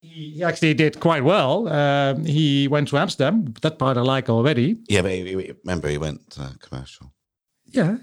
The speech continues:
Speaker 1: he went commercial to Amsterdam, so that's a good
Speaker 2: But
Speaker 1: thing.
Speaker 2: this is all nonsense anyway.
Speaker 1: Why is that nonsense?
Speaker 2: Well, I looked into this. Apparently,
Speaker 1: Yeah.
Speaker 2: one of the shareholders in this Travelist
Speaker 1: Yeah.
Speaker 2: thing is Meghan Markle's,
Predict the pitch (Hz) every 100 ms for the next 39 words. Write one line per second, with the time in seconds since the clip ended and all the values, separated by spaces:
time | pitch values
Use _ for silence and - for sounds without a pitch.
0 | - 190 - 196 190 143 160 185 - 110
1 | 139 156 156 147 139 - - - 139 123
2 | 107 101 110 - - 85 101 92 85 55
3 | 52 - - 247 190 156 117 104 92 _
4 | _ 110 113 107 117 113 - 117 104 -
5 | 62 64 - - - 101 87 71 76 73
6 | 73 123 - _ _ - 90 87 80 82
7 | 80 78 73 71 - _ _ _ - -
8 | - 95 85 82 73 69 71 69 - -
9 | 82 69 65 - - 123 143 73 - 80
10 | 80 78 76 - - 90 85 85 85 85
11 | 82 82 82 82 -